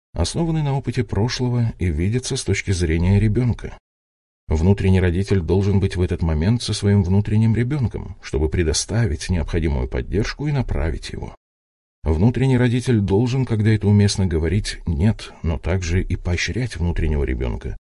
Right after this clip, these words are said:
пробовать сделать то, чего тот раньше боялся. Все это должно делаться в разумной манере, не зацикливаясь на страдании внутреннего ребенка. Чтобы защитить нашего внутреннего ребенка, необходимо найти баланс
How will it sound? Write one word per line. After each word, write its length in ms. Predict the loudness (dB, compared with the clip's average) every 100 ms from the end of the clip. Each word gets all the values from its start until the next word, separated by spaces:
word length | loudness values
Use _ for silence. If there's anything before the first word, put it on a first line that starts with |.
| _
пробовать 360 | -4 0 0 0
сделать 400 | -2 0 0 0 -4
то, 160 | -4 -2
чего 220 | -2 -2
тот 160 | -2 -2
раньше 320 | -2 -2 -2
боялся. 480 | 0 0 0 -4 -10 -14 -20 _ _ _
Все 240 | -2 2
это 160 | 2 2
должно 360 | 2 2 2
делаться 400 | 4 4 4 2
в 60 | 2
разумной 400 | 4 4 6 6
манере, 500 | 6 4 0 -4 -4
не 160 | -2 0
зацикливаясь 640 | 0 -2 -4 -4 -2 0
на 80 | 0
страдании 600 | 0 -2 0 2 4 4
внутреннего 500 | 4 0 0 2 2
ребенка. 540 | 2 -2 -4 -6 -10 -10 -12 -16 _ _ _ _ _ -16
Чтобы 320 | -10 -2 2 2
защитить 520 | 2 -2 -2 -4 -2
нашего 360 | -2 -2 0 0
внутреннего 480 | 0 -2 0 2
ребенка, 460 | 2 0 0 -4 -2
необходимо 500 | 0 0 -2 -2 0
найти 280 | 0 -2 -2
баланс 520 | 0 -2 -2 -2 -6